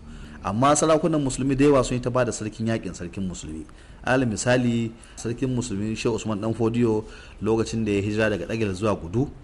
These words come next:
ya ba wa Aliyu Jedo sarkin yaƙinsa.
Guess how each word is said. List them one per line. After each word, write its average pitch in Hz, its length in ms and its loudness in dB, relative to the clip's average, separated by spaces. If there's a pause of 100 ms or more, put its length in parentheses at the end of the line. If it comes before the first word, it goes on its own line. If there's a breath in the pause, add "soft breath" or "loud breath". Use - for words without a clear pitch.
(260 loud breath)
ya 98 140 -2
ba 113 180 2
wa 73 840 -2 (120)
Aliyu 98 320 -4
Jedo 117 400 0 (320 loud breath)
sarkin 98 380 -6
yaƙinsa. 101 560 -6